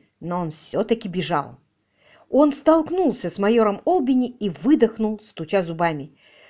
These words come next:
"Он их хочет убить! Мистер Ивертон грозит им пистолетом! В гостиной, миссис Мотром!"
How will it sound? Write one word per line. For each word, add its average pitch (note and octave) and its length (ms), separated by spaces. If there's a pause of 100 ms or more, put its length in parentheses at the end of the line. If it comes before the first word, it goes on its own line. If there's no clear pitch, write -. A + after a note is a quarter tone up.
(420)
"Он D4 420
их D#4+ 360
хочет E4 640
убить! D4+ 460 (600)
Мистер D4+ 400
Ивертон B3 640 (240)
грозит B3+ 460
им C#4+ 100
пистолетом! D#4 680 (360)
В G3 80
гостиной, C#4 760 (140)
миссис E4 420
Мотром!" D#4+ 520